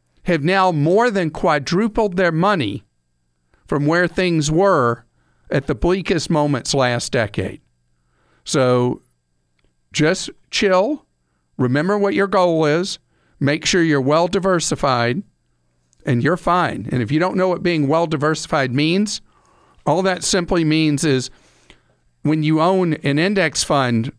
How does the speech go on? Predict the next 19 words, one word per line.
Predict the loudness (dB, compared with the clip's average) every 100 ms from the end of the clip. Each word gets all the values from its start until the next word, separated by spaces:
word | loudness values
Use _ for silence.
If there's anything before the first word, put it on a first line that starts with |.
| _ -4
where | 0
you | 0 -2
can | -2
own | 0 0 0 0
little | 0 -2
pieces | -2 0 0 0 -2 -2 -10 _ _ -4
of | -4
hundreds | 0 -2 0 0 0
or | -2
thousands | -2 0 0 -2 -4 -4
of | -4
companies, | -4 -2 -2 -2 -2 -6 -16 _ _ _ _ _ _ _ -6
that | 0 0 0
is | -2 -2
one | 0 0 0
form | -2 0 0 0
of | -2
being | 0 0 0
diversified. | 0 -2 -2 -4 -4 -4 -6 -10